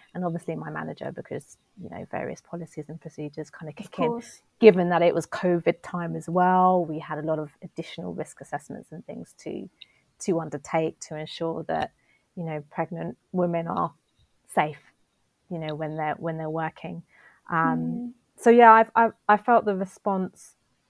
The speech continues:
Speaker 1: was, was good, um, in the sense that I was directed to the various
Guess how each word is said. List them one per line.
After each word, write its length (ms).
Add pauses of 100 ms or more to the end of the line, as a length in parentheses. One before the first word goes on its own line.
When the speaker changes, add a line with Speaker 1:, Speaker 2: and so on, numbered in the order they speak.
Speaker 1:
was, 500 (360)
was 260
good, 460 (320)
um, 260
in 120
the 60
sense 460
that 280 (1600)
I 80
was 120
directed 680
to 160
the 80
various 720